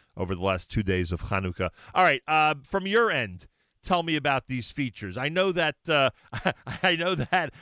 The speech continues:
on Hanukkah, when someone uses it, automatically Al Hanisim pops up. And that, to me, is a great feature. And already, I'm sure there are plenty of kids out there that are trying to figure out ways to outsmart the app. Maybe if they change the timing on their phone or something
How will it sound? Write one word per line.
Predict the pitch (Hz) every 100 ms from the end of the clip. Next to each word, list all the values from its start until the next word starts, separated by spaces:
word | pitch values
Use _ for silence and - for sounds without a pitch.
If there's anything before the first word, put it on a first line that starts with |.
| -
on | 131 160
Hanukkah, | 156 - 185 185 160 180
when | 165
someone | - 175 165 156
uses | 175 165 156 147
it, | 175 -
automatically | 156 151 151 160 - 160
Al | 139 143
Hanisim | 139 147 147 - 147
pops | - 147 139 -
up. | 160 104
And | 117 127
that, | 151
to | -
me, | 151 147
is | 123
a | 113
great | 135 143 127
feature. | 151 147 - 165 170 - -
And | 135
already, | 139 143 165 156
I'm | 135
sure | - 165
there | 143
are | 127
plenty | - 170 165 151
of | -
kids | - 180 135
out | 135 127
there | 135 120 117 - -
that | 120
are | 120
trying | - 156
to | 131
figure | 175 151 156
out | 139 135
ways | 147 151 143
to | -
outsmart | 123 151 151 - 151 143 -
the | 143 139
app. | 131 127 - - 120
Maybe | 147 143
if | 143
they | 139
change | 131 - 147 139
the | 139
timing | - 139 143 143
on | 135 123
their | 120
phone | - 175 170 131
or |
something | 120 123 113 110 110